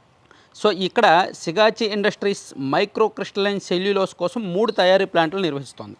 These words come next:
పేలుడు సంభవించిన హైదరాబాద్ ప్లాంట్ కంపెనీ మొత్తం ఇరవై ఒక్క వెయ్యి ఏడు వందలు, ఆ, ఎంటీపీఏ ఆపరేటింగ్ సామర్థ్యంలో సిక్స్ థౌజండ్ ఎంటీపీఏ ని అందిస్తోంది.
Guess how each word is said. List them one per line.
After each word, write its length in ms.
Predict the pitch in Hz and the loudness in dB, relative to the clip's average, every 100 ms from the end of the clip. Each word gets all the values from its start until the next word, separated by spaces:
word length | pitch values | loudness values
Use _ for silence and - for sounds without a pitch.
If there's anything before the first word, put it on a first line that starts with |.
| _ _ _ _ - | _ _ _ _ 2
పేలుడు 300 | 196 240 226 | 6 6 4
సంభవించిన 580 | 214 196 208 214 - 190 | 2 2 2 0 -2 0
హైదరాబాద్ 520 | 160 185 202 190 175 | 0 2 2 2 0
ప్లాంట్ 340 | 180 175 180 - | 0 0 0 -4
కంపెనీ 280 | 156 170 202 | -4 -4 -4
మొత్తం 480 | 165 147 - 208 190 - _ _ _ | -2 -4 -2 -4 -4 -10 _ _ _
ఇరవై 260 | 151 202 214 | 0 6 6
ఒక్క 180 | 214 202 | 4 2
వెయ్యి 380 | 208 202 185 | 2 2 2
ఏడు 100 | 190 | 0
వందలు, 400 | 190 190 185 180 - _ _ _ _ _ _ - | 0 0 0 -2 -4 _ _ _ _ _ _ -4
ఆ, 360 | 147 131 123 - - | -2 0 -4 -6 0
ఎంటీపీఏ 720 | 175 220 - 220 180 208 202 | 0 0 -2 -4 -4 2 2
ఆపరేటింగ్ 560 | - 175 185 190 196 190 | 4 4 4 -2 -4 -2
సామర్థ్యంలో 640 | 175 180 156 180 175 233 | 0 0 -2 -2 0 0
సిక్స్ 340 | - 220 - - | -4 -10 -8 -2
థౌజండ్ 280 | 208 202 - | 0 0 -2
ఎంటీపీఏ 480 | 185 175 185 175 196 | -4 -2 -6 -2 -2
ని 80 | 202 | -2
అందిస్తోంది. 540 | 175 151 - 104 95 | -2 -4 -8 -16 -16